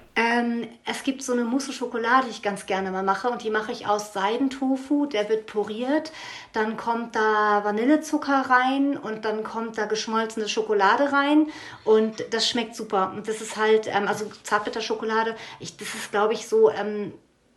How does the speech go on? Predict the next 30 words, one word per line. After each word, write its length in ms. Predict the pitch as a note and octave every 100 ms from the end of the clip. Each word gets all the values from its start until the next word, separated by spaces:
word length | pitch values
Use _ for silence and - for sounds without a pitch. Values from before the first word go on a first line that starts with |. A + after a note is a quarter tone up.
| -
also 220 | G#3 G#3+
ein, 240 | G#3 A#3 B3
so 80 | A#3+
eine 100 | B3
Packung, 560 | B3 A#3+ A#3+ A3 A3
ähm, 360 | - G3+ G#3 G#3
Seidentofu 640 | G3 G#3+ B3+ B3+ C4 B3 A3+
sind, 200 | A3 G#3+
glaub 120 | G#3+
ich, 80 | A3
so 80 |
vierhundert 440 | G#3+ A#3+ A3 G#3+ G#3+
Gramm 300 | G#3 B3 C#4
drin. 360 | C4+ C#4+ C#4+ C#4+ - - -
Und 480 | G#3+ A3 A3+ A3 - -
ich 140 | G#3+ - _ _ -
glaube, 500 | A3+ A3+ A3+ B3 B3+
es 100 | B3+
sind 140 | A#3
ungefähr 340 | B3 C4 A#3 A3+ - _
zweihundert 680 | - A#3 C4 C4 C4 B3+
Gramm 200 | - A#3
Schokolade, 580 | A#3+ A#3 - A3+ A3 A3 G#3+
die 60 | G#3+
ich 100 | - G#3+
rein, 280 | G#3+ G#3+
reinschmelze. 840 | E3 G#3 A#3+ - B3+ B3 B3 - C4
Ich 160 | -
weiß, 260 | G3+ G3+ -
muss, 340 | A3 G#3+ -